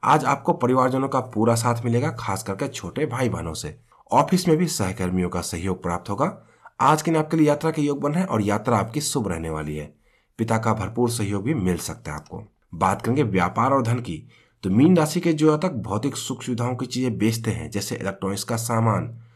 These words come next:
मोबाइल फोन, फ्रिज, कपड़े इत्यादि, उनके लिए आज का दिन बढ़िया रहने वाला है। उनके व्यापार में वृद्धि होगी। कहीं अगर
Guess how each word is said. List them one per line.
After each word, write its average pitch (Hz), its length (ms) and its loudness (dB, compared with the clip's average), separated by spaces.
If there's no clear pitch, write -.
मोबाइल 117 260 2
फोन, 98 280 -2
फ्रिज, 120 320 -2
कपड़े 131 220 0
इत्यादि, 85 400 -2
उनके 151 300 4
लिए 160 120 6
आज 151 140 2
का 170 100 0
दिन 156 100 0
बढ़िया 120 280 0
रहने 143 220 -2
वाला 139 200 0
है। 185 80 0
उनके 135 300 -2
व्यापार 92 480 2
में 139 140 0
वृद्धि 92 360 -2
होगी। 76 260 -6
कहीं 156 200 0
अगर 151 160 2